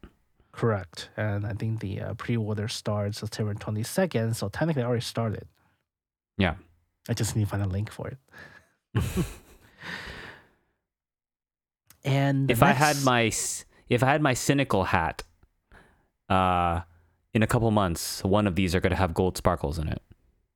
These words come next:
Speaker 1: I think that's the thing, right? I haven't really seen too many gold sparkle being used by Japanese makers yet.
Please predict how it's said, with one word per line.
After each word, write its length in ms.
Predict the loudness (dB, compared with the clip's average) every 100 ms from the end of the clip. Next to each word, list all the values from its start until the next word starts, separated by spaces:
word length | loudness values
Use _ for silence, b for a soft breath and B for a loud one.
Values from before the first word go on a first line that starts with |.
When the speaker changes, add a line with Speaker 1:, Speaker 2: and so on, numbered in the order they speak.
| _ _ _ _ _ _ _ _ _ _ _ _ _ _
Speaker 1:
I 160 | -2 -2
think 500 | 0 2 2 0 -10 -20 _ _ _ _ _ -8 0
that's 180 | 2
the 120 | 4 2
thing, 280 | 2 2
right? 220 | 2 2 0
I 60 | 0
haven't 340 | 2 2 4
really 260 | 4 2 2
seen 500 | 0 0 2 2 0
too 160 | 0
many 260 | 2 2 0
gold 240 | 0 -2
sparkle 480 | -2 -4 -4 -4 -4
being 220 | -4 -2
used 320 | 0 0 0
by 100 | -4 -4
Japanese 680 | -2 -2 -4 -6 -6 -6 -2
makers 440 | -4 -4 -8 -10
yet. 160 | -10 -14